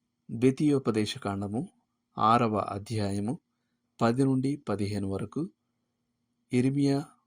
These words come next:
తొమ్మిది ఇరవై నాలుగు, యాకోబు పత్రిక మొదటి అధ్యాయము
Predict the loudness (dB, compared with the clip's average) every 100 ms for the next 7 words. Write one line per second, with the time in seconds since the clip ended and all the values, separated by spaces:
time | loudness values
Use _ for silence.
0 | _ _ _ _ 0 2 2 0 -2 -4
1 | -6 -4 -2 -2 -2 -2 -4 -4 _ _
2 | _ _ _ _ _ _ _ _ 0 4
3 | 4 4 0 0 -6 -6 -6 -6 -4 -4
4 | -8 -20 _ _ _ _ _ -2 0 0
5 | 0 -2 -2 -4 -6 -4 -4 -6 -8